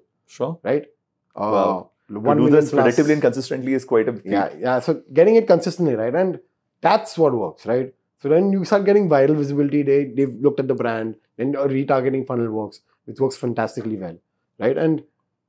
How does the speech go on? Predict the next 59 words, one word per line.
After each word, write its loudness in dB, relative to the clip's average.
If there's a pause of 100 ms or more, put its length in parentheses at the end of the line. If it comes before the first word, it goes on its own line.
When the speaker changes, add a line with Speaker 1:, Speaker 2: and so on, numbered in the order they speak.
(300)
Speaker 1:
So -10
what -4
was -8
this, -4
um, 2
you -4
know, -4
content 0
eureka 0
moment -2
in -6
some -6
sense? -8
You -6
said 0
that 0
when -6
you're -4
doing -4
this, -4
uh, 2 (100)
after -4
your 0
fundraise, -2
the 0
first -2
quarter -2 (380)
went -2
slow 0
for -8
you. -4
So -10
you -6
kind -4
of -10
problem -4
solved 0
and -8
got -4
to -6
content -4
as -4
the -6
moat -4
and -8
the -10
answer. -2 (360)
What -2
happened 0
from -4
then 0
to -8
kind -4
of -4
build -2
this -8
whole -4
content -6
muscle? -8